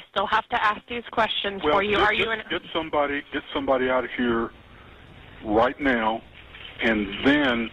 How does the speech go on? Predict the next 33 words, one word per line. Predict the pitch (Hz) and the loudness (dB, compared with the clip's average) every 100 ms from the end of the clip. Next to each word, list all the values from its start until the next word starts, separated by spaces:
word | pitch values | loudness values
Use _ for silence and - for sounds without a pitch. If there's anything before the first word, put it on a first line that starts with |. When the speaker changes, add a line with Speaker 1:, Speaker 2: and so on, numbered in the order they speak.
| - | 0
Speaker 2:
we'll | 120 113 | 2 2
talk | - 139 - | 2 0 0
about | 113 117 113 | 0 0 0
the | 117 | -6
details, | 113 117 - 101 87 90 | -6 -4 -2 -2 -2 0
okay? | 104 98 127 123 165 - - 240 - - 220 | 0 2 2 2 0 -8 -6 -6 -8 0 2
Speaker 1:
Okay, | 214 196 | 2 2
I | 180 185 | 2 2
have | 214 214 | 0 -2
notified | 233 233 247 269 269 277 | -2 -2 -2 0 0 0
them. | 311 311 262 | 0 0 2
I | 214 208 | 0 -2
still | - 208 | -4 -2
have | 202 202 - | 2 0 0
to | 196 | 0
ask | 190 - | 0 -2
these | 233 240 - | -8 -8 0
questions, | 196 185 - 185 185 - | 0 0 -6 -8 -8 -2
sir. | 196 190 | 2 4
What's | 202 | 2
Speaker 2:
It | 240 | 2
Speaker 1:
the | 247 | 2
Speaker 2:
was | 202 | 2
Speaker 1:
phone | 202 | 2
number | 208 156 | 2 2
that | 165 | 0
Speaker 2:
stolen, | 156 - | -2 -6
Speaker 1:
you | 143 | -6
Speaker 2:
it | 135 | -6
was | 135 - | -6 -2
stolen | 139 143 143 143 | 2 2 0 0
out, | 127 127 - - | 2 0 -2 -6
out, | 117 104 | -4 -4